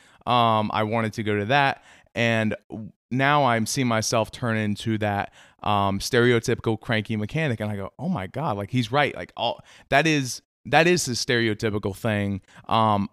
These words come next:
like I say, it's not every mechanic, but I, I can specifically remember last course I worked at, um, I, the m-, mechanic was a very nice guy, but he had a temper, and when something happened, and I flipped a triplex.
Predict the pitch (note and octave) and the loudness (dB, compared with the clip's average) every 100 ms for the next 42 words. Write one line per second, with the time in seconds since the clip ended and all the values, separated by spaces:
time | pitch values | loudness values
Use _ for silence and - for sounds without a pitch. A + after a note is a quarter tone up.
0 | _ C#3 B2+ A2+ C#3+ A2 G#2 D#3 D#3+ - | _ 2 2 2 4 4 2 0 0 0
1 | A2+ A#2 G#2 - A2+ C3 D3+ C3+ B2 C3+ | -2 0 -2 -4 -2 -2 -2 0 2 2
2 | - D3 E3+ D3+ C3+ D3+ C#3+ C#3 B2+ A2+ | 2 0 0 -4 -4 -4 -4 -2 0 0
3 | B2 C#3+ A2 G#2 - - G#2+ B2+ E3+ - | 0 0 0 -2 -4 -10 2 2 2 0
4 | E3 D3 B2+ B2 A#2 G#2 G2 G2 - _ | -2 -2 0 0 0 -2 -2 -4 -8 _
5 | _ _ - A2 A2 G#2 G2+ G2 - _ | _ _ -4 -2 0 0 -2 -6 -12 _
6 | _ _ _ _ G2 D2 D#2+ B2+ C3 D#2 | _ _ _ _ -4 -4 -4 -6 -8 -6
7 | C3 C3 D#3+ E3 D#3 A#2+ G#2 B2+ D3 C3 | -6 -4 -2 -2 -2 -4 0 2 4 2
8 | C3+ B2+ - G#2 G2+ A2 E2 G#2+ G#2+ B2 | 2 0 -2 -2 0 0 0 -2 0 0
9 | B2 B2 F#3 G3 B2+ G#2+ G#2+ G#2+ B2+ A#2 | 0 0 0 0 0 -2 -2 -2 -2 -4
10 | B2+ G#2+ A#2+ G2+ - A2 A#2 - - - | -4 -4 -2 -2 -2 -2 -2 -6 -20 -20
11 | - _ - - C3 B2 A#2 - - A#2+ | -20 _ -12 -2 2 2 0 -4 -4 0
12 | F3 F3+ - C3+ - D#3+ - D#3 D#3 - | 0 0 -4 -4 -4 -8 -2 0 0 -2
13 | G#2+ F#2+ G#2+ - - | -4 -4 -4 -8 -8